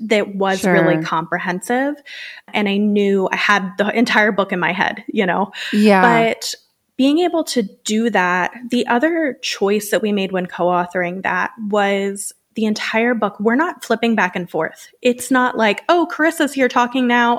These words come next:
Speaker 1: Oh,
Speaker 2: Sure,
Speaker 1: Sherry's
Speaker 2: yeah.
Speaker 1: here talking now." 'Cause that wasn't the point. The point wasn't
Speaker 2: Yeah.
Speaker 1: where the information was coming from. The point was just to communicate these ideas and this information. So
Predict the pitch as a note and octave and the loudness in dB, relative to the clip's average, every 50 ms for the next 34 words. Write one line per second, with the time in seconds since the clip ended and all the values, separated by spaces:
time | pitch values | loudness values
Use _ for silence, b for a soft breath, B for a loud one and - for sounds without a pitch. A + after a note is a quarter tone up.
0 | - - - A3+ G#3 F#3+ F#3 A3+ D4 D#4 D4 C#4+ C#4+ - C#4+ B3+ A#3 - C4 A#3 | 2 4 4 6 6 4 2 2 2 4 4 4 2 2 0 0 0 0 0 0
1 | A#3+ - D4+ A#3+ A3+ A3 G#3+ A3 G#3+ B B B B B B B B B - D4+ | 2 2 2 4 4 4 2 2 0 B B B B B B B B B -6 -2
2 | D4 E4 E4+ F#4 E4 D#4+ - D4+ C#4 C#4 C4 - - - C#4+ G4 G4 - - - | -2 0 0 0 0 0 0 0 0 0 -2 -2 -2 -2 -2 -2 -4 -6 -8 -10
3 | _ _ - B3 A3 - C#4 C#4+ D#4 E4 - - B3+ B3 A#3+ A#3 A#3+ A3+ A3 G#3 | _ _ -4 -4 -2 0 0 0 0 0 -2 0 0 0 2 2 0 0 0 0
4 | F#3+ F3+ F3 F3 F#3 A3 G#3+ A3+ B3+ C4 B3+ C4 A3+ A3 G#3 G3+ G#3 G3+ G3 F#3 | 0 0 0 2 2 4 4 4 4 2 2 2 0 0 0 0 -2 -2 -2 -4
5 | F#3 - G#3 G3 G3 G3+ - - G3+ F#3 F3+ F#3 F#3 F#3 G3 G3 G#3 A3+ A#3+ B3 | -4 -4 -4 -6 -6 -8 -8 -8 -8 -6 -6 -6 -6 -4 -4 -2 -2 -2 -2 -2
6 | A#3+ B3 - C#4 C#4 C#4 C#4 C#4+ C4+ B3 - B3+ A#3+ B3 - - - - - A#3 | -4 -4 -4 -2 -2 -2 -2 -2 -4 -2 -2 -4 -4 -2 -4 -6 -6 -4 -2 0
7 | A#3 A3+ A3 A3 A3 A#3 C#4+ F4+ G4 - - - G3 E3+ F3+ - - _ _ _ | 2 2 2 4 4 2 2 0 -2 -6 -8 -8 -6 -6 -6 -8 -12 _ _ _
8 | _ _ - G#3+ G3+ F#3+ F#3 G3 F#3+ F#3+ F#3 F#3+ F#3 F#3+ G#3 A3+ - - A3+ G#3+ | _ _ 0 0 0 0 0 0 -2 -2 -4 -6 -6 -6 -6 -8 -8 -8 -8 -6
9 | G#3+ G#3+ G#3+ - G#3+ G#3 G#3+ - G#3+ G3+ G3+ F#3+ F#3+ - - G#3+ - - A#3 A#3+ | -6 -8 -8 -8 -8 -8 -6 -6 -6 -6 -6 -6 -8 -6 -6 -6 -6 -6 -8 -10
10 | B B B B B B B B B _ - - - - C4+ B3+ B3+ B3+ A#3+ A#3+ | B B B B B B B B B _ -14 -8 -2 0 2 2 2 2 0 -2
11 | B3 - - | -6 -12 -16